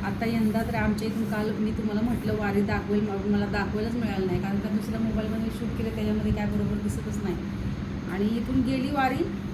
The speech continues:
दरवर्षी पाचला जाते इथून, तर पाचला इथे येते आमच्या चौकात, इथं आपण गाया बांधतो ना, तिथेच येते वारी, तिथं चौक आहे तो, रोड आहे तिथं मोठा चांगला. आणि तिथे येते वारी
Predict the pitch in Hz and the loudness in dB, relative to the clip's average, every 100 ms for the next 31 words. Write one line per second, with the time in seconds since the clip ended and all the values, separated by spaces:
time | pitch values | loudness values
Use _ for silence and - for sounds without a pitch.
0 | - - - 220 262 277 262 - - 262 | -6 -6 -2 0 0 -2 -2 -2 -2 -2
1 | 262 262 262 294 262 - - - - 233 | -2 -2 0 0 0 -2 -2 -4 -2 -2
2 | 254 269 277 - - 247 240 208 247 247 | 0 -2 -2 -4 -2 0 0 -2 -2 -2
3 | 254 262 247 269 254 226 220 233 208 233 | -2 0 0 0 2 2 2 0 0 0
4 | 247 247 262 262 240 247 262 339 339 - | 0 2 2 2 2 2 2 2 2 2
5 | - - - 247 214 302 - 240 233 220 | -2 -4 -4 -2 0 0 0 2 2 2
6 | 220 202 294 294 339 240 202 175 196 208 | 2 0 0 0 2 2 2 2 2 0
7 | 269 285 233 220 208 202 202 202 180 170 | 2 0 0 2 2 0 0 0 0 -2
8 | - - - - 196 202 202 202 202 202 | -4 -4 -6 -6 -6 -6 -6 -6 -4 -4
9 | 196 196 208 - - - - 220 233 - | -4 -4 -4 -4 -4 -6 -4 0 0 0
10 | 349 330 320 359 330 269 320 | 0 2 2 2 2 2 2